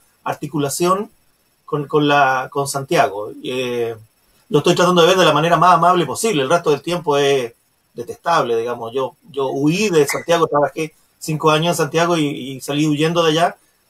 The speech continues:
porque en realidad, claro, o sea, es una, lo decía muy bien Verónica, digamos, es una ciudad que,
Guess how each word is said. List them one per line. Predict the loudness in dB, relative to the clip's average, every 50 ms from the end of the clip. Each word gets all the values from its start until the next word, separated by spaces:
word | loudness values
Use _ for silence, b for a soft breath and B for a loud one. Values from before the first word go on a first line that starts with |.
| _ _ _ _
porque | -10 -8 -6 -6
en | -4 -4
realidad, | -2 0 0 2 2 2 0 0
claro, | -4 -4 -4 -2 -2 -2
o | -4 -4
sea, | -4 -4 -4 -4 -4 -6 -12 -16 -10 -6
es | -6 -4 -6 -6 -10 -16 -20 -20 -20 _ _ _ _ _ -16 -12
una, | -8 -4 -4 -2 -2 -2 -2 -4 -6 -6 -10 -14 _ _ _ _ _ _ _ _ -16 -16 -14 -10 -4
lo | 0 2 2
decía | 2 2 2 2 2 2
muy | 4 2 2 2
bien | 2 0 2 0 0 -2 -2 -4 -6 -10 -12 _ _ _ _ _ _ _ _ _ _ _ _ -4
Verónica, | 0 2 4 4 4 2 0 -2 -2
digamos, | -2 -2 -2 -2 -4 -2
es | -2
una | -2 -2 -2 -4
ciudad | -4 -2 0 2 2 2 2
que, | 0 -2 -2 -2 -2 -2 -2 -2 -2 -2 -4 -4 -6 -8